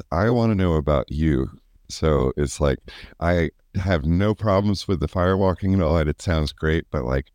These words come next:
I am not really learning enough about Dave Albin. Like, it sounds like you were really motivated and inspired by it, but I wanna know who you are, man, and, like, how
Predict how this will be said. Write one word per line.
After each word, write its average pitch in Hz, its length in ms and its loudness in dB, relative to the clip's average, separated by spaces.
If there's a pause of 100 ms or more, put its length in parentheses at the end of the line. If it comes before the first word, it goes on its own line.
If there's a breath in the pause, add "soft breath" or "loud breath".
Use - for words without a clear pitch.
(180)
I 95 180 0
am 107 120 0
not 95 280 0
really 92 260 0
learning 80 360 2
enough 73 300 -2
about 73 320 -2
Dave 71 300 0 (100)
Albin. 67 520 -2
Like, 64 180 -2 (500 loud breath)
it 71 100 -4
sounds 113 300 -2
like 120 220 -2
you 107 80 2
were 90 120 4
really 78 240 2
motivated 85 560 0
and 67 140 0
inspired 98 640 -2
by 76 200 2
it, 65 120 -4
but 62 100 -4
I 73 60 -2
wanna 127 240 0
know 117 180 2
who 107 160 0
you 98 360 2
are, 76 200 2
man, 67 460 0
and, 71 160 0
like, 67 240 -2
how 85 300 0